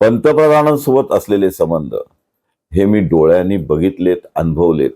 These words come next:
प्रत्यक्ष अनुभवलेत. मुख्यमंत्री असताना सरांचे असलेले, राज्यकारभार करताना सनदी अधिकाऱ्यांबरोबरचे संबंध, सेक्रेटरी लोकांशी असलेले संबंध आणि विरोधी पक्षातल्या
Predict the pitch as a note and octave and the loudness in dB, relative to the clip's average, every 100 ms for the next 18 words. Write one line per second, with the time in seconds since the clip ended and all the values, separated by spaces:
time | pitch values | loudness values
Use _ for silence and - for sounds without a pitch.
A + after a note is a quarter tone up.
0 | - D#2+ - F#2+ - C2 A#1+ G1+ - G1+ | -4 -4 -2 -4 -2 -4 -6 -8 -12 -12
1 | G1+ _ _ _ _ _ _ _ - - | -18 _ _ _ _ _ _ _ -20 -4
2 | - C#3 - F3 E3+ E3 F3 E3 B2+ - | -2 -2 0 0 2 2 2 2 0 0
3 | D3+ D#3+ D3+ B2 C#3 C#3+ D3 B2 G#2+ A#2+ | 2 2 0 0 2 0 0 0 0 0
4 | B2+ B2+ G2 - _ _ _ _ _ _ | 2 2 0 -6 _ _ _ _ _ _
5 | _ _ _ _ - F2 G2+ E2 C#3 D3 | _ _ _ _ -4 0 0 0 0 2
6 | C3+ C3 D#3 C#3 B2+ C3+ C3+ C3+ - A2+ | 2 2 0 0 0 2 2 0 0 0
7 | C3 D#3 C#3 B2+ B2+ B2 B2 A#2+ A2+ A2 | 2 2 2 2 2 2 2 2 2 0
8 | G2 G#2 - F#2 F2+ E2+ F2 - G2 A2 | -2 -4 -4 -4 -4 -4 -6 -4 -4 -4
9 | A#2 B2+ C3+ A#2+ G2+ A2 G#2+ F#2 F#2+ F2 | -2 0 0 0 0 -2 0 -2 0 -2
10 | F2 F2 D#2 F2+ F2 D2 - _ _ - | -2 -2 -2 -4 -2 -2 -2 _ _ -2
11 | G2+ E2+ F2+ G#2 A2+ C#3 C#3 E2+ - G2 | 2 2 4 2 2 -2 -2 -6 -2 -4
12 | - A2 | -2 -2